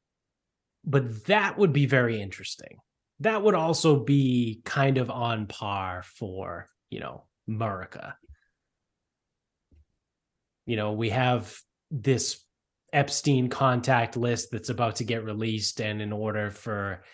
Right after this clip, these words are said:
it's quite literally like, "Hey, look over there. <laughs> Look at all these U F Os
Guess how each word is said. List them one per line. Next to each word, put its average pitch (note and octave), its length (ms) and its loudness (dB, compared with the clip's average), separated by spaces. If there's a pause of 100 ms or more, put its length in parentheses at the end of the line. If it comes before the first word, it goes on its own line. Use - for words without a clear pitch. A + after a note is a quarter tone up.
(120)
it's D#3+ 320 2
quite F3+ 320 4
literally D#3 380 6
like, C#3 180 4
"Hey, E3+ 160 6
look C#3+ 200 4
over C3 200 2
there. B2+ 300 -4 (420)
<laughs> - 1160 0
Look D#3+ 120 8
at F3+ 40 6
all F#3 160 8
these F3 220 6
U F3+ 160 8
F E3 200 6
Os D3+ 500 2